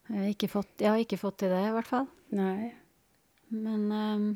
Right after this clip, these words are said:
Speaker 1: men så fint da, at, ø, ø, s-, og at du kan, du kan romme den uroa du kjenner i kroppen, men du kan egentlig romme de tankene som kommer også, da.
Speaker 2: Mm.
Speaker 1: Sant? Ja, nå kommer de tankene, eh, det skal få lov å være sånn.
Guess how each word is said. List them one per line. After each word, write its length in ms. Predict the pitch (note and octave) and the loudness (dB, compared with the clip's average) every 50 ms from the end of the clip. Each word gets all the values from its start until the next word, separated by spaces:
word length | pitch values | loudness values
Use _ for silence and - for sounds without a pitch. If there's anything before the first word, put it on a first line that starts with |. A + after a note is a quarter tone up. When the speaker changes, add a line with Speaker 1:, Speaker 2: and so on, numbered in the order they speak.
| - _ _ _ _ _ _ _ _ _ _ _ _ _ _ - - - - - - | -4 _ _ _ _ _ _ _ _ _ _ _ _ _ _ -20 -20 -20 -14 -6 -2
Speaker 1:
men 160 | - A3+ A3 | 0 2 2
så 120 | - A#3 G#3 | 2 0 0
fint 240 | - A#3+ A#3+ A#3 - | 4 4 4 4 6
da, 180 | - C4 B3+ A#3+ - | 6 6 6 6 6
at, 280 | - G3 G3+ - - - | 4 0 0 0 -4 -4
ø, 140 | - - G#3 | -2 0 -2
ø, 220 | - - - - - - _ - - - - _ _ - - - | -2 -2 -4 -8 -10 -10 _ -20 -20 -20 -20 _ _ -20 -12 -8
s-, 320 | - - - - - - - - - - | -6 -6 -4 -6 -8 -10 -12 -8 0 2
og 140 | G#3 G#3+ - - | 4 4 4 4
at 160 | - G#3 - | 2 2 2
du 80 | A3 A3 | 2 2
kan, 340 | - A#3+ A#3 A#3 A#3+ A#3+ - - | 4 6 8 8 8 8 8 6
du 120 | G#3 G#3+ G#3 | 2 2 2
kan 200 | - A3 A3+ A#3+ B3+ | 4 4 6 6 8
romme 680 | C4 B3 A3 F#3+ F3+ E3+ E3 E3 E3+ F3 F#3+ G#3 A3 A3 | 8 8 8 8 6 6 6 4 4 4 2 2 2 2
den 200 | G#3 G#3 G#3 G#3 - | 2 2 0 0 0
uroa 640 | - G3+ G3+ G3+ F#3+ F3+ F3 E3 E3+ F3 E3+ F3 F3 | 2 2 2 4 4 2 2 4 4 4 4 4 4
du 100 | F3+ G3+ | 2 0
kjenner 640 | - - - G3 F3+ E3+ E3 E3+ F3 F3+ F3+ F3+ F3+ | 0 2 4 4 6 6 6 6 6 6 6 4 2
i 80 | - F#3+ | 0 -4
kroppen, 400 | - F#3+ F3+ - - - A#3 A#3 | -2 -4 -4 -2 0 2 2 4
men 80 | A3 | 4
du 80 | A3 G#3+ | 2 2
kan 200 | - A3 G#3 G#3 | 2 2 4 4
egentlig 340 | G3+ G3 F#3 - A3 A3 G#3+ | 4 4 4 2 2 2 2
romme 320 | G#3 F#3 E3+ D#3+ E3 F3 | 2 2 2 2 4 4
de 80 | F3 F3+ | 2 2
tankene 380 | E3+ F3+ F3 E3+ - - E3 D3+ | 2 2 0 0 0 -4 -8 -4
som 120 | - E3+ | -4 -4
kommer 280 | E3 - E3 E3 E3+ F#3 | -2 0 0 0 0 0
også, 160 | G#3+ C4 C#4 | 0 0 -2
da. 400 | - - - _ _ - - - | -2 -4 -8 _ _ -10 -2 2
Speaker 2:
Mm. 340 | A3+ A3+ A3 G3+ G3 G#3 A#3+ - - _ _ _ _ _ _ - | 4 4 4 4 2 0 -4 -6 -10 _ _ _ _ _ _ 2
Speaker 1:
Sant? 220 | A3+ B3 A#3+ - | 2 2 4 6
Ja, 180 | A3 A#3 A#3 A#3+ A#3+ | 6 6 8 8 8
nå 240 | A3+ G#3+ G#3+ G#3+ G#3+ - | 8 8 6 4 2 2
kommer 560 | - G3 F3+ F3 F3 F3 F#3 F#3+ F#3+ F#3+ F3+ | 0 2 2 4 4 4 4 4 4 2 2
de 140 | F3 F3+ F3+ F#3 | 0 -2 -2 -2
tankene, 500 | - G#3 F#3 D3+ - - F3+ F#3+ G3+ G#3 G3+ - - - _ _ _ _ _ - - - - | 0 0 0 0 -2 0 2 2 4 2 2 -2 -6 -20 _ _ _ _ _ -20 -20 -18 -14
eh, 420 | - - - F#3+ F#3+ F#3+ F#3+ F#3+ E3+ | -8 -2 0 2 4 4 4 4 6
det 180 | F#3 F#3 F3+ F3 | 6 6 6 4
skal 200 | - - G3 F3+ | 2 0 -2 -2
få 100 | - G3+ | 0 0
lov 140 | F#3+ F#3 F3+ | 0 0 0
å 40 | F3+ F#3+ | 2 2
være 180 | F3+ F3 F3+ | 0 0 2
sånn. 240 | - B3 C#4 D4+ A3 | 2 6 8 6 6